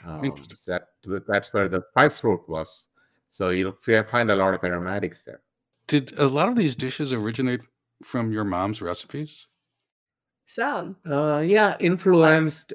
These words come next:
Speaker 1: uh, like, I mean, I would say the one, like, the mussels fry that we feature,
Speaker 3: Ooh,
Speaker 1: pan
Speaker 3: yeah.
Speaker 1: fry, that's really something that I grew up eating. My mom used to make all the time. So it's based on that.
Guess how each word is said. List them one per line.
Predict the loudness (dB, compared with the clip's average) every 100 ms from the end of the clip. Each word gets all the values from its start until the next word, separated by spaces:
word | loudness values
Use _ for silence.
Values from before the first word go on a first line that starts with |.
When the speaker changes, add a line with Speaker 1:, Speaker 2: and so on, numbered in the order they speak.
| -6
Speaker 1:
uh, | -2 0 0 -2 -4 -8 _ _
like, | -4 -2
I | 0
mean, | 0 0 -4 -6 -18 -14 -2
I |
would | 0 2
say | 4
the | 4 4
one, | 4 4 2 0
like, | 0 0 -4 _ _ _ _ _ _ _ _ _ _
the | -4 -2
mussels | 2 0 2 2 2 0 -6
fry | -2 2 2
that | 0 -4
we | -8
feature, | -8 -6 -8 -6 -6
Speaker 3:
Ooh, | -2
Speaker 1:
pan | -2 -4 -4
Speaker 3:
yeah. | -2
Speaker 1:
fry, | -2 -4 _ _ _ _ 0
that's | 2 2 -4
really | -8 4 8 8 6 2
something | 0 -2 0 -2 0
that | 0
I | -2
grew | 0 2
up | 2 0
eating. | -4 -2 -4 -6
My | -6 -4
mom | -2 -4 -4
used | -8 -8
to |
make | -8 -4 -2
all | -2
the | -4
time. | -4 -4 -6 -14
So | _ -6 -4
it's | -4 -2
based | 4 4 2 -2
on | -2 -2
that. | -6 -6